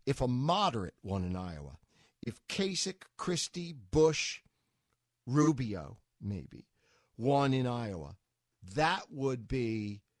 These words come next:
a major nuclear political explosion, because religious conservatives are supposed and expected to do well in Iowa. So that's why I say my first hypothetical is Ted Cruz wins Iowa. He comes to New Hampshire,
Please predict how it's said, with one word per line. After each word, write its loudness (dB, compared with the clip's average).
a 0
major 2
nuclear -4
political -8
explosion, -12
because 0
religious 0
conservatives -2
are -4
supposed -6
and -2
expected -10
to -8
do -6
well -6
in -6
Iowa. -10
So 0
that's 0
why 0
I -2
say -2
my -4
first -6
hypothetical -4
is -8
Ted -6
Cruz -8
wins -2
Iowa. -6
He -16
comes -4
to -10
New -4
Hampshire, -4